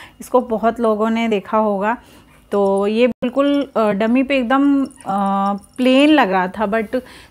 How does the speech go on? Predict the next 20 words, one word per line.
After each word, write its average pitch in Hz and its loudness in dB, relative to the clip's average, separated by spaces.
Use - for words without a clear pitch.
जब 226 -2
आया 214 2
ना 247 -2
तो 240 -2
ये 247 2
ऐसा 247 0
जयपुरी 196 -2
कपड़े 214 -4
में 185 -4
है। 175 -12
ये 165 -12
जयपुरी 214 -2
कपड़े 226 -2
में, 240 0
इसकी 247 -4
भी 254 0
वन 226 -2
फोर्थ 233 -6
sleeve 220 -2
है। 302 -2